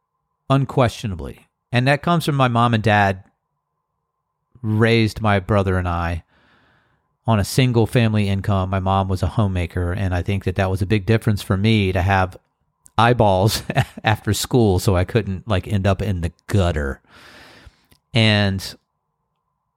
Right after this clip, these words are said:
I've just onboarded that, that, hey, you know,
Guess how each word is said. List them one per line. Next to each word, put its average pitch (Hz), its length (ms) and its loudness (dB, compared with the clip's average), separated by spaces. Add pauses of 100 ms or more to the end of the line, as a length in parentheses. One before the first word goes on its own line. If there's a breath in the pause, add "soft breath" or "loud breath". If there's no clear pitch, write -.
(160)
I've 110 200 2
just 117 160 -2
onboarded 117 560 2
that, 98 340 2
that, 92 140 0
hey, 107 200 2
you 92 140 -2
know, 87 220 -2